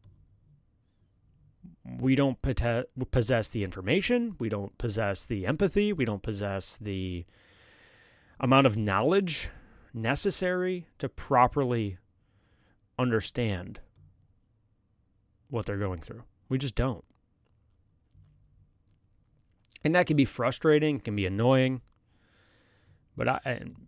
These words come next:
when it comes to that, it, I just think I have this natural default state of just saying, "It is, it is what it is." We just don't know. We do not know the hearts of others. You know, Christ talked about this, like, "Nobody knows the heart but God."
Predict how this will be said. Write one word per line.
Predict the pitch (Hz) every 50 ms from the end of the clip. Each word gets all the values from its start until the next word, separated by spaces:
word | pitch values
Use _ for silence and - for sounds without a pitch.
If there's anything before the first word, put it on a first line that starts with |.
| - -
when | - 139 131 131 135
it | 139
comes | - 190 208 185 131
to | 143 120
that, | 117 113 110 104
it, | 107 117 113
I | 101 104 120
just | 113 117 110 -
think | - 131 123
I | 117
have | 113 123
this | 117 110 98
natural | 117 123 110 117 - - 131 110
default | 101 110 117 113 - 113 113 110
state | - - 117 104 110
of | 120 110
just | 110 104 98 -
saying, | - 104 104 113
"It | 117 113
is, | 127 135 139 - -
it | 143 135
is | 170 196 185
what | 196 190
it | 190 185
is." | 202 165 110
We | 95 117 120
just | 131 107 -
don't | 139 131 131 117 107
know. | 110 104 85 80 90 - - - - - - - - - - _ _ _ _ _ _ _ _ _ _ _ _ _ _ _ _ _ _ _ _ _ _ _ _ _ _ _ -
We | 147 139
do | 127 113 156 165
not | 175 185 175 156
know | 139 135 135
the | 135 131
hearts | 92 110 110 98 - 120
of | 98 92
others. | 80 76 - - - - - - - - - - - - - - - - - - _ _ _ _ _ _ _ _ _ _ _ _ _ _ _ _ _ _ _ _ _ _ _ _ _ _ _ _ _ _ _ _ _ _ _ _ _ _ _ _ _ _ _ _ _ _ _ _ _ _ _ _ _ _ _ _ _ _ _ _ _ _ _ _ _ _ _ _ _ _ _ _ _ _ _ _ _ _ _ _ -
You | 117 110
know, | 107 104
Christ | - - - 127 117 110 - -
talked | 110 101 92 - -
about | 98 98 95 90 -
this, | - 92 87 - -
like, | 98 90 82 -
"Nobody | 110 113 123 123 117 120 113
knows | 107 107 104 98 95
the | 107 87
heart | 87 101 101 101
but | 110 101 95
God." | - 92 87 92 - - -